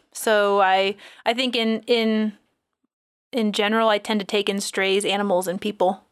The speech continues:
So I have a bunch of stray animals, and then I'm the same with people. If I meet someone and they're, I can tell they're going through something or they're sad or they need something, I just am like, "Come here, let me make you some dinner." <laughs> And then that's just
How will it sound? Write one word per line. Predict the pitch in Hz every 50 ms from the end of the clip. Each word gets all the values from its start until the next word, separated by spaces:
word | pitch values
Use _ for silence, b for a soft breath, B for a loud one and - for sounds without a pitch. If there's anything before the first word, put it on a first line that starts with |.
| _ _ -
So | - - 220 214 208 202 202 - B B B B B B B -
I | 226
have | 220 220 214
a | 220
bunch | 226 240 226 226
of | 208
stray | - - 262 240 233 240
animals, | 240 240 233 233 226 226 226 220
and | 220 214 208
then | 202 202 196 196 196
I'm | 196 214 226
the | 226 226
same | - - 226 226 233 226
with | 202 196 -
people. | - 233 226 - 202 190 185
If | 185 190
I | 185 196
meet | 202 208 208 - -
someone | - 220 214 202 185 180 175
and | 175
they're, | 180 180 180 180 190 190 b b b b b b b
I | b 226
can | 220 233 220
tell | - 240 233
they're | 220 220 220
going | 226 226 220 220 214
through | 214 - 220 214
something | - 214 202 190 196 196 196 185
or | 175
they're | 175 175 175
sad | - - 180 170 175 175 175 175 180
or | 185 180
they | 180 202 196
need | 202 202 185 185 -
something, | - 196 196 - 196 185 185 196 190 - -
I | - 208
just | 190 196 190 - - - -
am | 202 196 202
like, | 214 214 - _ _ -
"Come | - - 330 320
here, | 294 285 269 254 240 220 220 226
let | 254 240
me | 269 269
make | 269 262 262 247 - -
you | 247 247
some | - - 254 247 240
dinner." | - 262 254 233 208 196 196 190
<laughs> | -
And | 240 233 226
then | 220 220 226 214 - B B B B B
that's | B - 185 - -
just | - 214 -